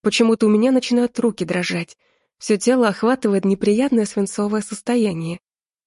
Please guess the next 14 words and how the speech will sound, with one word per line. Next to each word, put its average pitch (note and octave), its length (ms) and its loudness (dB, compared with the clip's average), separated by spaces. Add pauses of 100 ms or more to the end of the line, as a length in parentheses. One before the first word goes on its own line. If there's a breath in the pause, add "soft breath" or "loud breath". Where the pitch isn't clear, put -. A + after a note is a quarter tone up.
Будто G3 300 2
случилось A3+ 480 0
что-то - 480 -6
плохое. A3+ 640 -2 (880)
"Танюш, F#3+ 420 2
ты G#3 140 2
не F#3 100 2
волнуйся. F#3+ 680 -2 (260)
Оля F#3+ 260 2
завтра G#3 360 -2
не B3 100 2
пойдет G#3 400 0
в - 60 -12
школу". F3 420 -10